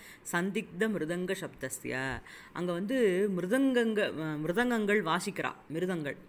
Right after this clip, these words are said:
அஹ், மிருதங்கம் வாசிக்கிறா. அது, அதனுடைய சப்தத்-, அந்த சப்தத்தினுடையது எப்படி வந்து, அஹ், நினைச்சுக்கிறா எல்லாரும் அப்படின்னா,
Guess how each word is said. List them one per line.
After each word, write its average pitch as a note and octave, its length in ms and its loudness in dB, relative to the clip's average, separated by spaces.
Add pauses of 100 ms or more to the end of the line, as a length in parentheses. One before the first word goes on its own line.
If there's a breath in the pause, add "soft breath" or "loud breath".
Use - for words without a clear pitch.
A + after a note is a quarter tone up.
(380 loud breath)
அஹ், C3 500 -8 (100)
மிருதங்கம் E3+ 380 0 (320 loud breath)
வாசிக்கிறா. D#3 400 -2 (120)
அது, A3+ 440 0
அதனுடைய A#3+ 760 4
சப்தத்-, C4+ 420 0
அந்த F3+ 280 0
சப்தத்தினுடையது F#3 1300 2
எப்படி B3 380 2
வந்து, G#3 320 2 (560)
அஹ், C#3+ 480 -2
நினைச்சுக்கிறா F3 580 0
எல்லாரும் D#3 420 0
அப்படின்னா, C#3 540 -6